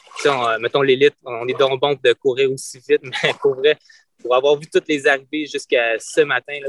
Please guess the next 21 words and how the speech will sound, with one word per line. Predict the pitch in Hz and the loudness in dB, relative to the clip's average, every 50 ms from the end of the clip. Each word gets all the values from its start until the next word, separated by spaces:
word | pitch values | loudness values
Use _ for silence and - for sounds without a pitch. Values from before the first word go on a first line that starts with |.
| 131 - | -8 -8
pour | 120 113 120 | -8 -6 -4
vrai, | 127 139 135 123 110 104 101 - - _ _ _ _ _ _ _ _ _ _ _ _ _ _ _ _ - - - - 160 143 - - - - | -2 -2 -2 -2 -2 -6 -10 -12 -14 _ _ _ _ _ _ _ _ _ _ _ _ _ _ _ _ -18 -14 -10 -8 -8 -8 -10 -12 -8 -2
à | 117 123 135 | 0 2 2
la | 147 | 4
limite, | 156 170 185 - - | 4 2 2 2 4
là, | 151 160 156 | 4 4 4
les, | 147 131 127 | 4 0 -2
les | 127 131 139 139 | 0 0 0 0
gens | 135 147 156 165 - | 2 0 -2 -2 -2
qui, | - - 135 131 120 _ | -6 -14 -14 -14 -14 _
qui | - 139 | -14 -6
l'ont | 127 131 127 127 | -4 -2 -2 -2
juste | 127 147 147 - - _ - | -4 -6 -8 -10 -12 _ -12
fini, | 151 147 143 147 151 147 | -10 -8 -6 -6 -6 -8
peu | 143 _ - 143 | -4 _ 0 0
importe | 139 135 - 147 143 - - | 0 0 0 0 -2 0 -2
en | 131 120 117 | -4 -4 -4
nombre | 120 120 123 123 120 120 | -6 -8 -12 -12 -4 0
d'heures, | 123 123 135 143 135 | 0 0 2 0 -2
là, | 131 | -2
sont, | 127 - - 117 113 | -4 -6 -10 -16 -20